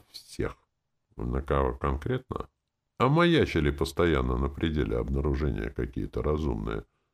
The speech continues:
Думаю, что вряд ли это были гномы. Скорее всего, эльфы. Объявились сразу же после того, как я тушку разделал и костерок запалил.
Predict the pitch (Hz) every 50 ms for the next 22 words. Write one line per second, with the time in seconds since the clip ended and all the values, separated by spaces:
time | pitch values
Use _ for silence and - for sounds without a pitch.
0 | _ _ _ - - 87 113 110 101 98 92 90 87 - - 113 110 110 113 151
1 | 160 135 - 60 57 57 - - 65 58 71 65 57 64 62 69 65 58 53 55
2 | 55 55 53 - _ _ _ _ _ _ _ _ - - - - 120 117 113 135
3 | 160 160 139 - - - 87 87 101 113 113 90 69 60 60 - - 60 50 -
4 | - _ _ _ _ _ _ _ _ _ - 110 110 107 120 127 123 120 160 180
5 | 185 165 - - - 123 127 123 123 139 123 117 120 104 - 98 90 - 90 85
6 | 76 90 90 98 104 - - 92 90 - 98 101 - - - 69 - - - 60
7 | 62 58 62 - - - 50 - 50 50 52 - - - - - - 87 - -
8 | 50 50 50 50 - - 58 58 53 50 50 - -